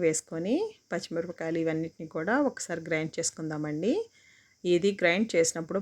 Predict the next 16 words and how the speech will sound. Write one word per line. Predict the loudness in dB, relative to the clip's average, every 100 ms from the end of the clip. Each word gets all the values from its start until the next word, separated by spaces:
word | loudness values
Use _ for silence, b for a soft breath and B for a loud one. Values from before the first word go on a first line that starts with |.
| 0
బాగా | 2 2 2
మెత్తగా | 0 0 -2 0 2
అవ్వాల్సిన | 2 0 -2
అవసరం | -6 -4 -4
లేదండి. | -2 0 0 0
అక్కడక్కడ | 0 -2 -4 -2 -4 -4
కొంచెం | -6 -4 -4
దోసకాయ | -4 -4 -6 -6
ముక్కలు | -6 -2 0 0
అట్లా | -2 -4
ఉండేలా | -2 0 0 -2
చేసుకోండి. | -4 -6 -6 -6 -2 0 0 -4 B B B -10
ఇప్పుడు | -4 -2 0
దీనిలోకి | 0 2 0 0 -2 0
మీరు | 2 4 4 4 2
మనం | 0